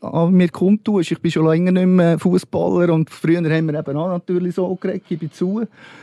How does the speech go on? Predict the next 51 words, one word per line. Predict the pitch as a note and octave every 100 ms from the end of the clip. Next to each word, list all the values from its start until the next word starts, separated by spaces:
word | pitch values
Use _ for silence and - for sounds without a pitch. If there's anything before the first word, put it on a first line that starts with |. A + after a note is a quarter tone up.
| -
Irgendwann | E3 F3 D#3+ D#3 E3
ist, | D3+ - - -
äh, | - - _ _
checkst | - F#3 A3 -
du |
es, | G#3+
dass | F3 -
du |
einfach | D#3 D3+ -
nicht | D3+ C3+
so | - E3+ D#3+
reden | D3+ D#3+ A3+ -
tust | B3+ C4+ - - _ - _
und | - D#3 D#3
machst | G3+ D#3 D#3 -
es | D3
anders. | E3 G3+ B3 F#3+ -
Und | D#3+ D3+ - - _ _ _
jetzt | - E3 -
ist, | E3 - _
der | D#3
Müller | F3 E3+
ist | D3+
jetzt | -
neunundzwanzig, | E3+ E3+ D3 E3 F3+ - -
ist | -
relativ, | D3 D3+ D3 - D3+ - _ - - - _
äh, | - C3 C3+
erfahrener | C3+ D#3 E3 G#3+ G#3
Fußballer, | G#3 G#3 G3+ F3+ F3+ D#3
ihm | D3+
ist | C#3
es | -
passiert. | - C3 - - E3+ G3 A#3+ A#3+ - _ - _ -
Der | C#3+
F | E3
C | -
Luzern | D3+ - D#3 D3+ D#3
wird | D3+
es | -
aufnehmen, | F3+ G3+ G3 F3
so | F3
haben | E3
sie | -
es | D#3
geschrieben | - E3 G3+ G3 F#3+ G3 A#3
in | E3
ihrer | D#3+ D3+
Medienmitteilung | D#3 D#3+ E3 E3 E3 E3+ D#3+ E3
auf | D3+
Instagram | F3 F3 - E3+ E3 D#3+ D#3+